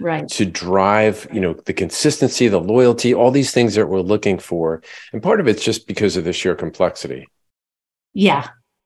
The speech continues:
Speaker 1: Yep. Scale, the way I usually, uh, say it is scale creates problems that empathy alone can't solve.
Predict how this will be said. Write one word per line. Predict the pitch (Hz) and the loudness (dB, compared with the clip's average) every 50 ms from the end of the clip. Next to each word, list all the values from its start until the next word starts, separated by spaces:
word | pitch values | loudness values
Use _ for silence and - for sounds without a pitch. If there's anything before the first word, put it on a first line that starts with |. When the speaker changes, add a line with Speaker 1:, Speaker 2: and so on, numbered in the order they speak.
| _ _ _ _ _ _ _ _ - | _ _ _ _ _ _ _ _ 0
Speaker 1:
Yep. | 208 196 196 - - - - - _ _ - | 0 0 0 0 -4 -14 -20 -20 _ _ -12
Scale, | - - - 247 220 208 208 220 226 214 | -10 -2 2 4 6 6 6 6 4 4
the | 214 | 4
way | 196 208 208 | 4 6 6
I | 196 196 | 6 8
usually, | 202 196 196 196 190 170 180 185 175 190 190 196 | 8 8 8 6 6 4 4 2 2 2 0 -2
uh, | 202 190 170 165 165 | -2 -2 -2 -2 -2
say | - - - 202 180 180 | -4 -2 0 2 4 4
it | 180 170 170 - | 4 2 2 0
is | 190 165 165 165 156 - - - - _ _ _ _ | 0 0 0 0 -2 -4 -8 -12 -16 _ _ _ _
scale | - - - - - 220 202 202 196 202 208 | -10 -8 -2 2 4 6 6 6 6 4 2
creates | 202 - - 214 185 180 180 180 180 | 2 0 2 2 4 4 2 0 -2
problems | - - - 175 170 180 180 208 220 226 233 240 233 - - | -2 0 2 2 2 4 4 4 6 6 6 4 2 0 -2
that | - 180 175 - | -2 -2 -2 -2
empathy | 196 185 180 175 202 196 - 196 175 | -2 -2 0 -2 -2 0 2 2 2
alone | 170 170 170 175 165 170 156 156 156 | 2 2 2 0 0 0 0 -2 -4
can't | - - 196 160 180 - - | -4 -4 -4 -4 -4 -6 -8
solve. | - - 180 165 143 147 - - - | -8 -6 -6 -4 -4 -6 -8 -10 -12